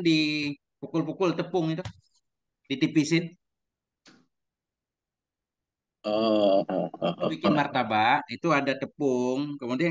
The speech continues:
Speaker 1: kan ada bahan dasarnya itu, kemudian ditaruh telur di atasnya kan. Canai,
Speaker 2: Oh.
Speaker 1: canai. Kayak roti canai. Ya.
Speaker 2: Hmm.
Speaker 1: Bermula kebanyakan makan, ku akan sawik. Hal keadaan sawik itu yang maltutan,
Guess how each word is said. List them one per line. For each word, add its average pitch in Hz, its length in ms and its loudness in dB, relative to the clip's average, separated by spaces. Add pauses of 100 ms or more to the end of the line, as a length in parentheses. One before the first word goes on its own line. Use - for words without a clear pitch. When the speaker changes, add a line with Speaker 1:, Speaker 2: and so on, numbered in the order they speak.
Speaker 1:
kan 143 160 -2
ada 123 120 0 (120)
bahan 123 240 2
dasarnya 123 480 -4
itu, - 80 -12
kemudian 123 260 -2
ditaruh 113 300 -2
telur 127 280 0
di 113 120 -2
atasnya 110 300 -6 (100)
kan. - 60 -12 (1120)
Canai, 185 380 6
Speaker 2:
Oh. 87 80 0
Speaker 1:
canai. 170 340 4 (720)
Kayak 139 200 2
roti 160 260 2
canai. 151 280 4 (220)
Ya. 113 160 0 (1080)
Speaker 2:
Hmm. 120 560 8
Speaker 1:
Bermula 104 400 2
kebanyakan 180 560 2
makan, 165 400 0 (160)
ku 185 160 0
akan 143 480 0
sawik. 143 640 0
Hal 156 320 0
keadaan 143 240 0
sawik 135 320 -4
itu 180 240 -4
yang 156 240 2
maltutan, 151 800 0